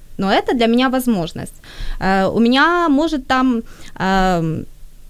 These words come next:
перфекционист говорит: «Не иди к Жирновому на радио, потому что, э, ты не можешь там быть очень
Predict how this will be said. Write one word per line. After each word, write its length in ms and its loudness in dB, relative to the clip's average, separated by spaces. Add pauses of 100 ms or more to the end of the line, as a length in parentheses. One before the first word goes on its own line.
(140)
перфекционист 760 0
говорит: 280 2 (500)
«Не 240 4
иди 300 2 (180)
к 100 -4
Жирновому 640 0
на 240 0
радио, 360 0
потому 320 -2
что, 240 -4 (280)
э, 300 0 (140)
ты 280 4 (240)
не 160 4
можешь 340 2
там 380 0
быть 400 -2
очень 540 0